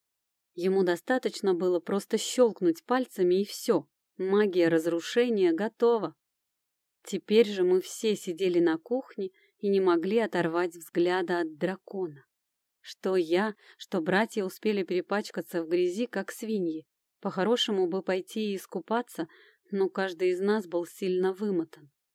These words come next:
Не только физически, но и эмоционально. Хотя это сейчас не столь важно.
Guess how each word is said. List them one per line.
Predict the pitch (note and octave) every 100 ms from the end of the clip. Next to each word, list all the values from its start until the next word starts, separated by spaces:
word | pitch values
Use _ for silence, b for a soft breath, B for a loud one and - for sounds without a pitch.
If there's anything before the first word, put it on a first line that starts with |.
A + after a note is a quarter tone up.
| _ _
Не | G3 F#3
только | A3+ A3 F#3+
физически, | - G3+ G3 F3+ - D#3+ - D3 _ _ -
но | A3
и | G#3+ F#3+
эмоционально. | F#3 F#3 F3+ F#3 F3+ F3+ G3 G3+ E3 - _ _ _
Хотя | _ G3 -
это | G#3 G#3
сейчас | F#3+ F#3+ - A3+ -
не | G#3+
столь | G3+ - G#3+ F3
важно. | G3 E3+ D3+